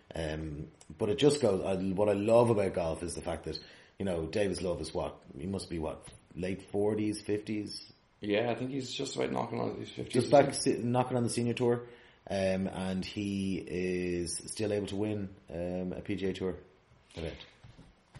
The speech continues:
Speaker 2: It's great. He was, like, the third or fourth oldest guy to win on the P G A Tour, and I think the third oldest guy to win the P G A Tour. I think he's in his fifties. Nineteen sixty. Yeah, he is. He's in his fifties now.
Speaker 1: What I can't believe is the fact that he's six-foot-three.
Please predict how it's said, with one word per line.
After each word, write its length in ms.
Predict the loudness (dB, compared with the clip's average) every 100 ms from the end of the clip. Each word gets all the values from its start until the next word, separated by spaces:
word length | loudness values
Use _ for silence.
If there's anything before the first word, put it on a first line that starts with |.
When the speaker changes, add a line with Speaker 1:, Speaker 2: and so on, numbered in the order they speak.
| -20 _ _ -14 -10
Speaker 2:
It's 80 | -10
great. 340 | -4 0 2 0 -8
He 120 | 4 6
was, 120 | 6
like, 160 | 4 2
the 80 |
third 420 | 2 4 2 2 -4
or 60 | -8 -14 -16 -4
fourth 320 | 0 0 0 4
oldest 680 | 4 6 2 0 -6 -6
guy 260 | 2 4 4
to 120 | 2
win 140 | 0 2
on 80 | 0
the 60 |
P 220 | 0 -2
G 120 | 0 2
A 100 | 2
Tour, 160 | 2 0
and 80 | -2
I 40 |
think 120 | -4
the 60 | -6
third 320 | 4 6 8
oldest 280 | 6 4 2
guy 180 | 2 2
to 80 | 0
win 120 | -2
the 40 |
P 160 | 2 2
G 100 | 2
A 40 |
Tour. 280 | 2 0 -2 -4
I 40 |
think 180 | -6 -2
he's 120 | 0
in 60 | 0
his 140 | 0
fifties. 440 | 0 0 0 -6 -4
Nineteen 300 | -8 -8 -12
sixty. 220 | -10 -2
Yeah, 240 | 4 6
he 120 | 8
is. 140 | 6 6
He's 140 | 0
in 80 | 0
his 100 | 0
fifties 320 | -2 -2 -2
now. 140 | -2 -4 -10 -10
Speaker 1:
What 140 | -4 -2
I 40 |
can't 160 | 0 -2
believe 220 | -2 -4
is 60 | -4
the 60 | -4
fact 160 | -6
that 60 | -6
he's 140 | -8
six-foot-three. 560 | -8 -8 -10 -8 -8 -8